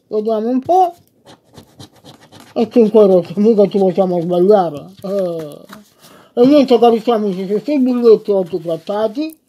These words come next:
abbiamo ripreso quindici euro con miliardario e cinque euro.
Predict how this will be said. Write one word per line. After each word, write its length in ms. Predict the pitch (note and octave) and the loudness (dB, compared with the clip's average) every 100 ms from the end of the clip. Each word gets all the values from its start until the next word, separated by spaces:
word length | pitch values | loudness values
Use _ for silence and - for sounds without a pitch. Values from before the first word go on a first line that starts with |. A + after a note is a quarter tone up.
| _ _ _ - | _ _ _ -12
abbiamo 420 | G3+ A3 G#3+ A3+ | -6 -2 0 0
ripreso 500 | A#3+ A#3 B3 C4+ A#3 | 2 2 2 4 2
quindici 400 | A3+ C#4 C4 C#4 | 2 0 0 0
euro 180 | D4 A#3+ | 2 2
con 160 | A3 | 2
miliardario 560 | G#3+ G#3 A#3+ C#4 D#4+ C4 | 0 0 0 0 0 0
e 80 | - | -2
cinque 340 | A#3+ A3 A#3+ | -6 -2 0
euro. 340 | A3 G#3 G3+ | 0 -2 -4